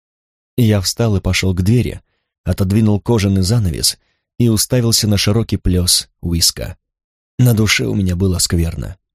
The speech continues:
Я ненавидел Альфреда и не хотел жить в Уэссексе, но теперь, похоже, был обречен остаться тут. «И что же мне делать?» вслух спросил я.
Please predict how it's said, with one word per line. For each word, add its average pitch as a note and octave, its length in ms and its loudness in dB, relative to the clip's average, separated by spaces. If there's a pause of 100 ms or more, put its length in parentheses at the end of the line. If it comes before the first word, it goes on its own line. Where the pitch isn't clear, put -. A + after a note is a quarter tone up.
(160)
Я G#2+ 200 4
ненавидел A#2 800 0
Альфреда F#2+ 580 -2 (360)
и A2 120 4
не A2 140 4
хотел A2+ 360 -2
жить G#2 220 0
в G2+ 80 2
Уэссексе, G2 500 0
но G2+ 180 4
теперь, G#2 480 -2
похоже, - 540 -6 (360)
был B2+ 280 2
обречен A2 500 0
остаться F2+ 480 -2
тут. - 360 -12 (840)
«И G#2 100 2
что A#2+ 200 2
же A2 80 4
мне G#2+ 160 2
делать?» F#2+ 400 0 (300)
вслух G2+ 360 0
спросил F2+ 440 -2
я. B1 280 -6